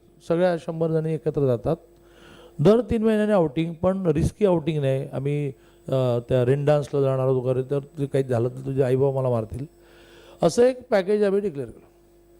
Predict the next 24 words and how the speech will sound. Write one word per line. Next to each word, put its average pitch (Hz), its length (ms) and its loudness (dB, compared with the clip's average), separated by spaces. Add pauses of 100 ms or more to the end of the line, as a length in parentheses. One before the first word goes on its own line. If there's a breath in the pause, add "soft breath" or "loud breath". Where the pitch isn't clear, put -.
(400 loud breath)
एका 208 200 2
झोपडपट्टीत 190 500 2
सुरू 185 220 -4
केलं 170 240 -2
केळेवाडीमध्ये, 151 840 -2 (220)
मग 139 80 -10
त्याचं 147 540 0
लागण 135 340 2
लागली 151 380 0
तर 143 140 -12
सुतारदारात 165 600 2
सुरू 156 240 -6
केलं, 147 180 -6 (460 soft breath)
तर 139 40 2
गोसावी 139 380 2
वस्तीत 165 280 -2
डिमांड 139 340 -2
आहे. 127 240 -10 (1040 loud breath)
This 214 160 2
is 294 80 4
called 294 260 2
need 208 240 4
based 208 300 2
program. 113 260 -12